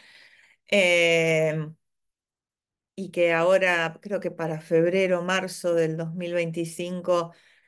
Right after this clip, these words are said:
vamos a tener una de siete acercándonos a esa grande.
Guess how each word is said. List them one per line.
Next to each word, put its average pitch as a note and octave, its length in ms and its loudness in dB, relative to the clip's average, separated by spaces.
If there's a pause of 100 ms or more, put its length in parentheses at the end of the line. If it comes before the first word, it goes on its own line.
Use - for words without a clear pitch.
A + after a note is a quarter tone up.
(200)
vamos E3 240 -4
a E3 80 -2
tener E3 220 -4
una E3+ 180 -2
de D#3 140 -4
siete E3+ 880 0
acercándonos D#3+ 840 -6
a D#3+ 60 -4
esa D#3+ 180 -4
grande. F3+ 520 -2